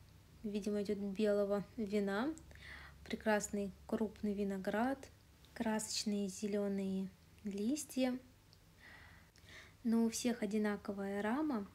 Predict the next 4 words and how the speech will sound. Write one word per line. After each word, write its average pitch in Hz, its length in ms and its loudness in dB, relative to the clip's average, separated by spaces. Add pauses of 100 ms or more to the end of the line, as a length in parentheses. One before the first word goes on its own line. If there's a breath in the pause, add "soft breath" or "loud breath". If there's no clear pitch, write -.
(680 loud breath)
И 214 640 0 (840)
вперемешку 226 540 0
они 214 160 2
смотрятся 214 800 -2